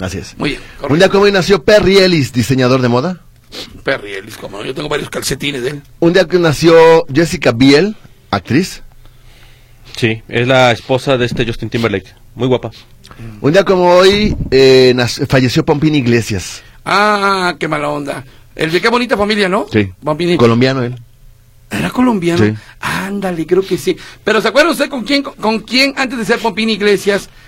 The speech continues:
Speaker 2: con quién era, eh, humorista? ¿Cuál era su par dentro del humorismo mexicano? No, pero espérate,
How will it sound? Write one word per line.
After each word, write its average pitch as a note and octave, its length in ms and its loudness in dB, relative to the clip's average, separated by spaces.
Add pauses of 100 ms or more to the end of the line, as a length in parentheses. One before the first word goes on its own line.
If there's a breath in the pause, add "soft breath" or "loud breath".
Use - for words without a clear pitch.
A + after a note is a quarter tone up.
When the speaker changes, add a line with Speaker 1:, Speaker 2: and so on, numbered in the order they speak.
(220 soft breath)
Speaker 2:
con F3+ 200 -2
quién A#3 440 -4
era, G#3+ 720 2 (260)
eh, D3+ 500 -6 (240)
humorista? G3 680 0
¿Cuál G#3 240 0
era G#3+ 180 0
su F3 220 -4
par F#3+ 380 -2
dentro D3+ 340 -10
del D#3 160 -6
humorismo F3 420 -2
mexicano? F3 640 -6 (1300 soft breath)
No, D3+ 380 -2
pero E3 120 -10
espérate, D#3+ 480 -6